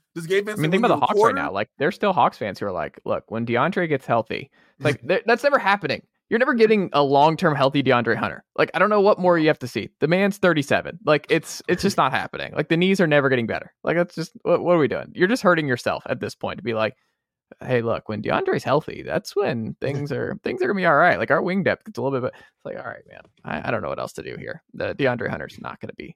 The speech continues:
Speaker 2: healthy long-term. That's just not gonna be a day-to-day. Don't live in that world." Um, I don't know, but we'll see. Um,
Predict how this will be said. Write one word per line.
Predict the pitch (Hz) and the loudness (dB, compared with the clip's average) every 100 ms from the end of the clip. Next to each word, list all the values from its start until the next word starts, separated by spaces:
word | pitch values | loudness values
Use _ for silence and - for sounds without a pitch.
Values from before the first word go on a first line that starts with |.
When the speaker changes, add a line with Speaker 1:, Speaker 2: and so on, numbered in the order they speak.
| _ - | _ -20
Speaker 2:
healthy | - - | -18 -16
long-term. | 50 - - - - | -16 -16 -16 -14 -10
That's | - | -10
just | - - | -10 -14
not | - | -16
gonna | - - | -16 -16
be | 64 | -16
a | - | -12
day-to-day. | 65 62 - 139 160 - | -10 -10 -10 -12 -4 0
Don't | 170 110 | 0 -2
live | 95 | -6
in | 92 | -6
that | 67 - | -10 -10
world." | 67 71 - _ _ _ _ - | -10 -10 -12 _ _ _ _ -12
Um, | - 87 71 71 - _ - - | -10 -8 -8 -12 -18 _ -20 -14
I | 160 | -10
don't | 143 | -10
know, | - - | -6 0
but | 190 | 4
we'll | 247 | 6
see. | 190 123 - - - 262 - | 6 2 0 -10 -20 -8 2
Um, | 185 196 190 | 4 4 2